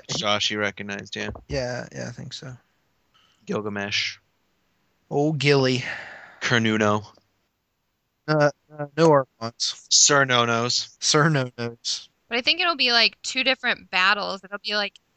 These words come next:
Speaker 3: it'll be, it'll be, like, the twins at the top doing their thing, and then, like, everybody else kind of.
Speaker 2: Doesn't Sir No-Nos recognize them too?
Speaker 1: Hmm.
Speaker 3: I think Cernunos recognizes Sophie, maybe.
Speaker 1: I don't
Speaker 2: I thought he, yeah, I thought he
Speaker 1: I don't
Speaker 2: recognized
Speaker 1: remember. He,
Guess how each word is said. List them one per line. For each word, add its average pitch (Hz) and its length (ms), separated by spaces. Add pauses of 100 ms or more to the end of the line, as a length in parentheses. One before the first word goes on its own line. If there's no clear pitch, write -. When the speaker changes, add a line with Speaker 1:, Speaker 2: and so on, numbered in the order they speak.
(360)
Speaker 3:
it'll 233 160
be, 254 320 (240)
it'll 226 160
be, 247 160
like, 226 200
the 202 80
twins 202 760
at 196 120
the 190 80
top 196 460 (100)
doing 196 260
their 196 180
thing, 185 420
and 185 140
then, 185 200
like, 175 400 (100)
everybody 196 460
else 175 340
kind 185 280
of. - 180
Speaker 2:
Doesn't 143 420
Sir 190 180
No-Nos 185 380
recognize 190 480
them 202 140
too? 202 200 (720)
Speaker 1:
Hmm. 120 680 (640)
Speaker 3:
I 202 100
think 294 220
Cernunos 247 580
recognizes 208 500
Sophie, 185 420
maybe. 175 480
Speaker 1:
I - 60
don't 147 120
Speaker 2:
I - 40
thought 131 100
he, 127 80 (180)
yeah, 101 200
I 104 40
thought 123 180
he 135 60
Speaker 1:
I - 0
don't 120 40
Speaker 2:
recognized 175 480
Speaker 1:
remember. 127 340
He, - 140